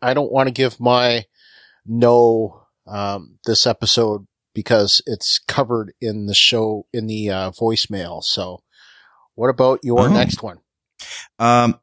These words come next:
Speaker 2: the other one was the fact that we've had three episodes so far, and the title of each episode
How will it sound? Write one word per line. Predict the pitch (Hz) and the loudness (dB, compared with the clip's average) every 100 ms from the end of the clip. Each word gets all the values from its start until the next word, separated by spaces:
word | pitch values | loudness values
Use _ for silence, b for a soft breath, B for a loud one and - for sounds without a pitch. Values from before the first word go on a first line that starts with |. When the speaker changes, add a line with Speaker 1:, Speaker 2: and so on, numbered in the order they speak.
| _ | _
Speaker 2:
the | 117 127 | 2 2
other | 175 | 4
one | 160 160 160 | 4 4 2
was | 110 120 101 | 2 2 0
the | 101 | 0
fact | 127 120 - | 0 0 0
that | 95 | 0
we've | 107 110 | 2 4
had | 107 95 - | 4 2 2
three | 160 185 | 2 2
episodes | - - 120 104 - | 2 2 2 2 2
so | - 95 | 2 0
far, | - 92 85 87 - _ _ _ - | 2 2 4 2 0 _ _ _ -2
and | 95 92 90 | 0 4 2
the | 85 95 92 87 87 _ - | 4 4 4 4 0 _ -10
title | - 151 139 101 | -2 0 4 2
of | - 98 | 2 2
each | - 127 - | 2 2 0
episode | - 113 104 - 92 87 85 | -2 0 0 2 4 4 2